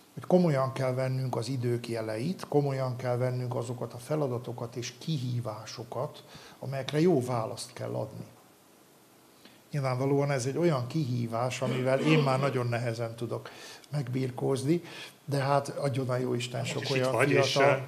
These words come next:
Speaker 2: ö, éppen birkózol vele.
Speaker 1: Birkózom, birkózom, igen. Adjon a Jóisten sok fiatal kollégát, akik ehhez már úgy értenek, hogy belenőttek. Na, ez az egyik dolog. A másik, hogy mi a kísértés, vagy mi a sokszor a, akár a bukásnak az oka.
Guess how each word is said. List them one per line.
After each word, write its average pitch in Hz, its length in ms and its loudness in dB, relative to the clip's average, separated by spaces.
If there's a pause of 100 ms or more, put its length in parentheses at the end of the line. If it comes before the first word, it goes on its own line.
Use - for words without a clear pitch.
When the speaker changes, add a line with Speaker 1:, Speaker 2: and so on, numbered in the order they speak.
Speaker 2:
ö, - 40 0
éppen 127 220 0
birkózol 110 500 -2
vele. 92 160 -8
Speaker 1:
Birkózom, 135 500 2
birkózom, 131 640 0
igen. 139 300 0 (600)
Adjon 143 460 2
a 135 80 4
Jóisten 135 460 -2
sok 131 260 -6
fiatal 127 480 -4
kollégát, 131 520 -2
akik 131 260 -6
ehhez 139 280 0
már 139 200 0
úgy 143 200 2
értenek, 131 540 -2
hogy 139 140 -2
belenőttek. 117 920 -8 (1600)
Na, 151 180 2
ez 147 120 4
az 139 100 4
egyik 123 280 0
dolog. 117 240 -2
A 135 60 0
másik, 202 380 2
hogy 160 280 0
mi 180 140 6
a 190 120 6
kísértés, 135 720 0
vagy 135 200 -2
mi 170 140 -2
a 151 180 2
sokszor 139 440 -2
a, 139 300 -2
akár 135 280 0
a 139 100 0
bukásnak 123 640 -2
az 113 120 -4
oka. - 400 -8